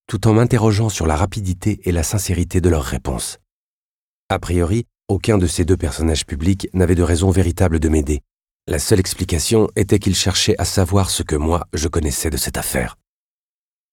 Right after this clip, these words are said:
Neuf heures trente. Manifestement, mon fils avait terminé sa grasse matinée. De l'autre côté de la porte de séparation,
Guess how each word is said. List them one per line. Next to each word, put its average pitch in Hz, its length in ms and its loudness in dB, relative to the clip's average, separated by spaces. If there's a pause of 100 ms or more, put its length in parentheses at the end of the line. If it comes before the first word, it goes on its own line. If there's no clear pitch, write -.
(500)
Neuf 104 180 6
heures 101 140 2
trente. - 420 -6 (840)
Manifestement, 117 760 4
mon 110 180 2
fils 101 300 -4
avait 95 160 4
terminé 95 380 6
sa 90 160 0
grasse 82 280 -2
matinée. 73 400 -4 (760)
De 85 160 -2
l'autre 104 260 2
côté 95 260 2
de 85 80 2
la 76 100 0
porte - 280 -4
de 76 80 -4
séparation, 78 580 -2